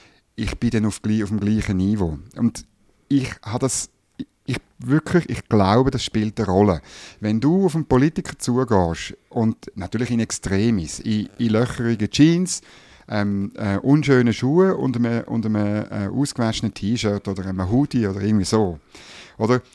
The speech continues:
Das verändert letztlich die Gesprächssituation, Kommunikationssituation, das Verhältnis untereinander und nicht zum Guten, nicht zu dem, wo du als Journalist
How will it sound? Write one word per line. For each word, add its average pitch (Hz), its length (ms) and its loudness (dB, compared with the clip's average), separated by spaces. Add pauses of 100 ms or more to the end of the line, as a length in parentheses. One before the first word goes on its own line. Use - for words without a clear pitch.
Das 127 180 -2
verändert 156 920 -2
letztlich 131 480 0
die - 480 -20
Gesprächssituation, 113 920 -2 (680)
Kommunikationssituation, 104 1400 0
das - 100 -10
Verhältnis 92 580 -2
untereinander 98 640 0
und 117 160 2
nicht 98 340 -2 (500)
zum 113 220 -2
Guten, 104 640 0
nicht 107 240 2
zu 131 160 0
dem, 107 380 0
wo 107 80 0
du 104 180 -4
als 98 160 -6
Journalist 90 540 -4